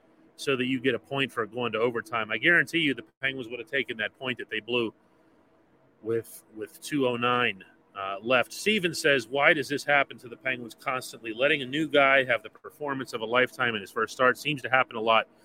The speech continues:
Steven, there are exactly thirty-two fan bases who think it only happens to their team. Actually, you wanna multiply it to every single sport, you can do that.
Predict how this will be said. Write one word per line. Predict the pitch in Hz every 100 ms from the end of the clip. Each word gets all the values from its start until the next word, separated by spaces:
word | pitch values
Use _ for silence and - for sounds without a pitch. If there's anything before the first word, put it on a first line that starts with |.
| _ _ _ _
Steven, | - - 190 202 196 139 _ _
there | 143
are | 139 135
exactly | 135 107 147 160 - 165
thirty-two | - 160 160 156 175 156
fan | 156 147
bases | 135 127 107 113
who | 123
think | 110 123 117
it | 113
only | 120 113
happens | 117 110 107
to | 110
their | 104
team. | 101 107 95 _ _ _ _ _ _ _ _ _
Actually, | 117 175 - 208 208 - - _
you | 131
wanna | 160
multiply | 135 135 175 190 - 185 202
it | 202 - _ _ _ _
to | - 120 -
every | 156 156 180
single | - 180 180 180
sport, | - 180 196 190 _ _ _
you | 135
can | 135 156
do | 135 165
that. | 127 90